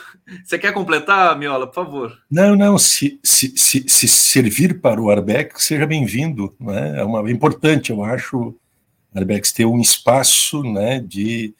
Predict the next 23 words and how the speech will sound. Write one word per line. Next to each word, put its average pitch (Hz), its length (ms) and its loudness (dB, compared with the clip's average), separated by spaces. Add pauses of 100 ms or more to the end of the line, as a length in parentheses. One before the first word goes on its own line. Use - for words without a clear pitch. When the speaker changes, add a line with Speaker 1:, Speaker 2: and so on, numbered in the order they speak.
(520)
Speaker 2:
eh, 92 100 -6
se - 180 2
não 117 280 6
de 95 120 0
uma, 98 480 2
de 90 220 -10
um 98 80 0
ativismo 101 640 0
digital 98 400 -2
que - 100 -12
eu 104 60 -4
particularmente 101 720 -6
não 92 180 -4
tenho, 131 400 -6 (400)
mas 101 160 -2
de 113 120 0
uma 120 120 4
interação, 113 1000 0
né, 101 220 -6
e 92 40 -6
desse 104 300 -2
intercâmbio, 110 720 -8 (320)
aportando 151 1040 0